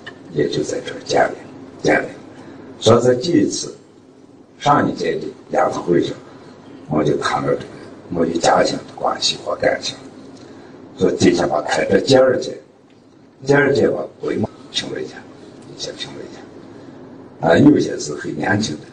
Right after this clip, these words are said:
评论一下，学者或者教授专家。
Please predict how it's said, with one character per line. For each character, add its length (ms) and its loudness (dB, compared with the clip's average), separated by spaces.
评 160 -8
论 120 -12
一 60 -8
下， 120 -14
学 180 -4
者 180 -8
或 160 -12
者 140 -14
教 240 4
授 180 -4
专 260 2
家。 60 -10